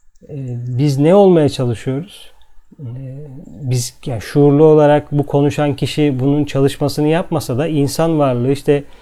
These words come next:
kutsal kitapları açtığımızda, e, söylenen şey o. Yani sen bir yaratıcının, e, suretinde yaratılmışsın. Yani o zaman yaratıcının suretinde yaratıldıysan senin de belki olman gereken yer, e, farklı yaratıcılıklar.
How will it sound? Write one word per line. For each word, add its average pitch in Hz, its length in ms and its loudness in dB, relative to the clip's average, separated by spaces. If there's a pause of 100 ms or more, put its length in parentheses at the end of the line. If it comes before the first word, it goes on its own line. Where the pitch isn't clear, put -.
(420)
kutsal - 340 0
kitapları 143 520 -2
açtığımızda, 147 920 0 (1000)
e, 131 600 -4
söylenen 160 480 0
şey 202 220 0
o. 220 140 2
Yani 139 280 4
sen 196 420 0 (300)
bir 147 440 2
yaratıcının, 170 1000 2
e, 143 360 -8
suretinde 175 500 0
yaratılmışsın. 143 720 -6
Yani 131 400 -6
o 127 40 -2
zaman 143 180 0
yaratıcının 135 500 0
suretinde 139 440 -4
yaratıldıysan 131 760 -4 (840)
senin 143 500 2
de 135 300 0
belki 127 320 -4
olman 127 280 0
gereken 123 440 -2
yer, 135 320 -4
e, 143 500 -8
farklı 156 440 0
yaratıcılıklar. 156 800 0